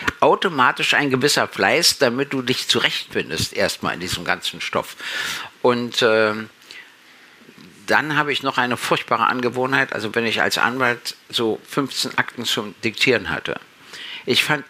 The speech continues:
immer eine Ausrede, um nicht zu beginnen. Also ich muss ja noch das machen, ich muss ja noch das machen und so. Aber wenn ich begonnen habe, bekamst du mich nicht für eine Tasse Kaffee weg, bis zum letzten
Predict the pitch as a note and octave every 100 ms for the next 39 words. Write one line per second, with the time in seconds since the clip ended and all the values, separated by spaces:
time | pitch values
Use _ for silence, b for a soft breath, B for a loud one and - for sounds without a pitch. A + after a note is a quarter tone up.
0 | - G#3 A3+ G#3+ G3 D#3 C3+ D#3+ - C#3
1 | C#3 C#3 A#2+ C3 - - C3 A2+ A2 G2
2 | D#2+ - - B B B - G2+ G#2 A2+
3 | - G2 F#2 F2+ C3+ B2+ - A2+ A2 F#2
4 | F#2+ G#2 F#2+ F2 F#2 - A#2+ - A2 G2+
5 | - - - - F#2 - F#2 D3 A#3+ G3
6 | - G#2 C#3 E2 D#2+ - - B B B
7 | - - - F#2 - D#2+ - A2 - -
8 | - - F#2+ F2 F#2+ - E2+ E2 E2+ F#2+
9 | - B B - - - - - - B2
10 | A#2+ - - - - -